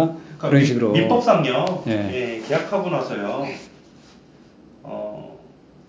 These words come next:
Speaker 1: 계약 취소는
Speaker 2: 네.
Speaker 1: 계약금을 포기할 수밖에 없어요, 법상. 아니면 저희가 계약을 해지하려면 저희가 가입 배상을 하고요, 두 배. 그래서 계약금의 두 배를 물어주고 저희 쪽에서, 그러니까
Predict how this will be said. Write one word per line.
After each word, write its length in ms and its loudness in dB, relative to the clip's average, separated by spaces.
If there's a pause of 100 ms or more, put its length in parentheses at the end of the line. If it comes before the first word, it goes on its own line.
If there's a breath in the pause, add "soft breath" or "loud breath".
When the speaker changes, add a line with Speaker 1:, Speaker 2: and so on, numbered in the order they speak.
(840)
Speaker 1:
계약 240 -6
취소는 760 -2
Speaker 2:
네. 340 -6 (540)
Speaker 1:
계약금을 500 -2
포기할 580 -2
수밖에 400 -12
없어요, 440 -12 (320)
법상. 420 -10 (1000)
아니면 300 -2
저희가 320 0
계약을 360 -4
해지하려면 500 -4
저희가 320 -10
가입 260 -6
배상을 340 -6
하고요, 380 -12
두 140 -12
배. 120 -8
그래서 320 -12 (360 loud breath)
계약금의 400 -2
두 120 -10
배를 260 2
물어주고 680 -6 (220 loud breath)
저희 200 -6
쪽에서, 440 -10 (520 loud breath)
그러니까 120 -8